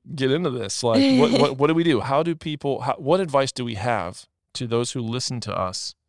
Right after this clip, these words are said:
Speaker 1: o-, on this subject? Do you want me to go first, or you wanna
Speaker 2: <laughs>
Speaker 1: dive
Speaker 2: Yeah,
Speaker 1: in?
Speaker 2: you can go.
Speaker 1: <laughs>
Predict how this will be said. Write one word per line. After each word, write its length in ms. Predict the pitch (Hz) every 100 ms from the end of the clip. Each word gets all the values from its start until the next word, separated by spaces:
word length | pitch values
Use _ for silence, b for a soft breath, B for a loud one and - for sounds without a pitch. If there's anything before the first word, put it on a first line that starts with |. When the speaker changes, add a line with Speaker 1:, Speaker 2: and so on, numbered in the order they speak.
| _
Speaker 1:
o-, 100 | - -
on 140 | 120
this 100 | 117
subject? 340 | - 135 - -
Do 60 | -
you 40 |
want 80 | 120
me 60 | 120
to 60 |
go 80 | 123
first, 320 | 135 165 -
or 40 | 117
you 100 | 110
wanna 200 | 98 90
Speaker 2:
<laughs> 60 | 185
Speaker 1:
dive 200 | 104 98
Speaker 2:
Yeah, 80 | 190
Speaker 1:
in? 60 |
Speaker 2:
you 100 | 180
can 140 | 208 185
go. 120 | 180
Speaker 1:
<laughs> 920 | - - 220 - - 196 - 180 156